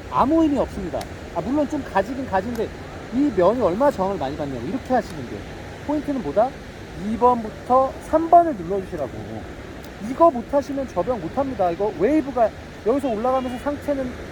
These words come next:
내려가고 또 올라간 다음에 이 동작을 못 해주시면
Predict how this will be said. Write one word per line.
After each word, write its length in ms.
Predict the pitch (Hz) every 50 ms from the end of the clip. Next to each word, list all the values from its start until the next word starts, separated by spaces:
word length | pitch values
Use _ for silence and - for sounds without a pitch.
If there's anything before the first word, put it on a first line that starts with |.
| - - -
내려가고 600 | 160 190 226 247 247 247 240 226 226 240 240 233 -
또 140 | - 220 202
올라간 320 | 202 220 233 233 240 233 220
다음에 280 | 233 226 220 226 220 - - - - - - - - - - - 214
이 40 | 247
동작을 420 | - 320 320 320 294 311 277 233
못 400 | 254 254 214 180 165 - - -
해주시면 640 | 254 262 - 214 - - 175 151 160 180 202 196 -